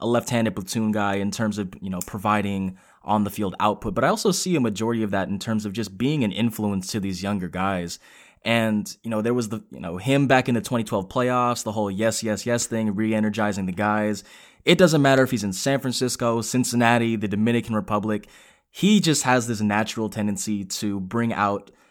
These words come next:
the best in the guys that are surrounding him. And even if it's a season where he doesn't hit that well, I think that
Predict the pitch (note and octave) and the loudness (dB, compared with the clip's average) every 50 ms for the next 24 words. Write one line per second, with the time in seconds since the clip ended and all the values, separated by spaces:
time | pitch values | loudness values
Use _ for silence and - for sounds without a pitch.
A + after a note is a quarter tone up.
0 | _ _ _ G2 A2 G2+ F#2 A2 A2 A2 - - - G#2 G2+ G2 F#2+ F#2 - _ | _ _ _ -6 -6 0 0 0 0 0 -2 -4 -4 -4 -4 -4 -4 -6 -10 _
1 | _ _ _ _ A2 G2+ G2 G#2+ G#2 G#2 G2 G#2 G2+ F#2 F#2 F#2 - F2 F#2+ F#2 | _ _ _ _ -8 -4 0 0 2 2 0 0 -2 -2 -2 -4 -4 -4 -4 -2
2 | F#2+ F#2 F#2 F#2 F#2+ F#2 F#2 - - G#2+ A2 G#2+ G#2+ G#2+ - - - _ _ _ | -2 -2 -2 -4 -4 -4 -4 -4 -4 -2 -2 -2 -2 -4 -8 -16 -20 _ _ _
3 | _ G3+ B3 A#3+ A#3+ A3 - - F3+ - D#3 C#3 - C#3+ C#3 C3 C3 C3+ B2+ A2+ | _ -2 2 4 4 4 4 2 0 0 -2 -2 0 0 0 2 2 2 2 2
4 | A2+ A2+ A2 G#2+ G#2 A#2+ A2+ B2+ A#2 A2+ G2+ F#2+ - A#2+ A#2+ - A#2 A2+ A2 G#2+ | 4 2 2 2 0 0 0 0 0 0 -4 -4 -4 -4 -4 -2 -2 -2 -2 0
5 | A2+ A2+ A2 A2 - - A2 G#2+ - - C#3+ C3 - A2+ A#2 A2 A2 G#2+ - - | 0 0 -2 0 0 -2 -4 -4 -4 -6 -8 -8 -6 -4 -2 -2 -2 -2 -4 -8
6 | - | -16